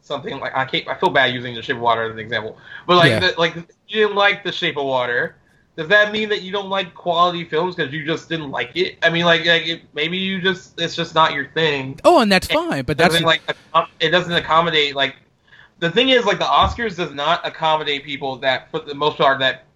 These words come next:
Speaker 1: buy mo-, like, movie tickets for the most part. They don't accommodate people that go see movies for the most part. There are people like us that it does, like, pander to, and, but for the most part, there are people out there that are seeing, like,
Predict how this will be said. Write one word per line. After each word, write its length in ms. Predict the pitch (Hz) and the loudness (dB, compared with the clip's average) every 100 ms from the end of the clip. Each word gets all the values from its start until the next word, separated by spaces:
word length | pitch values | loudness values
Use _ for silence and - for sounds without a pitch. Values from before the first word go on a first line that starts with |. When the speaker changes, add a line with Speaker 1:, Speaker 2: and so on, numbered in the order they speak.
| - | 0
Speaker 1:
buy 360 | 143 143 139 135 | 2 4 4 0
mo-, 380 | 131 135 131 - | -4 -6 -6 -4
like, 160 | 131 123 | -6 -4
movie 220 | 135 135 | -6 -6
tickets 320 | 131 117 113 | -8 -10 -10
for 100 | - | -10
the 60 | 127 | -6
most 260 | 127 127 | -4 -6
part. 280 | - 120 - _ _ _ _ - | -6 -10 -12 _ _ _ _ -4
They 100 | 147 | 2
don't 260 | 180 214 190 | 4 4 4
accommodate 500 | - 165 165 156 147 | 4 4 4 0 -4
people 200 | 156 143 | -4 -2
that 160 | 127 | -2
go 140 | 139 135 | -2 -2
see 200 | 156 123 | -4 -6
movies 520 | 131 120 - - _ _ _ _ - | -6 -8 -12 -18 _ _ _ _ 0
for 140 | 147 | 0
the 80 | 135 | 2
most 300 | 135 131 - | 2 2 0
part. 280 | 127 - - _ - | -4 -4 -12 _ -4
There 120 | 147 147 | 2 4
are 80 | |
people 240 | 143 190 202 | 4 4 6
like 200 | 175 143 | 4 2
us 460 | 135 175 - - _ _ _ _ _ | 0 0 -2 -18 _ _ _ _ _
that 140 | 151 156 | 0 0
it 140 | 131 | 0
does, 600 | 127 139 160 - - - - | -2 -2 -4 -6 -14 -16 -12
like, 280 | - 147 131 _ _ - | -2 -2 -2 _ _ -4
pander 340 | 143 143 160 | -2 0 -2
to, 320 | 170 185 220 - _ _ _ - | -4 -6 -6 -12 _ _ _ -8
and, 200 | 151 135 | -6 0
but 200 | 156 151 | 0 0
for 80 | 160 | -2
the 80 | |
most 300 | 131 151 185 | 0 0 2
part, 420 | 208 214 214 214 _ _ _ _ | 4 4 4 2 _ _ _ _
there 160 | 160 180 | 2 2
are 60 | 196 | 2
people 420 | 208 180 190 180 | -2 0 4 6
out 180 | 170 170 | 4 4
there 240 | 170 165 | 2 2
that 100 | 151 | 2
are 120 | 143 | -2
seeing, 340 | 135 - 160 156 | -4 -8 -10 -4
like, 240 | 143 123 | -4 -4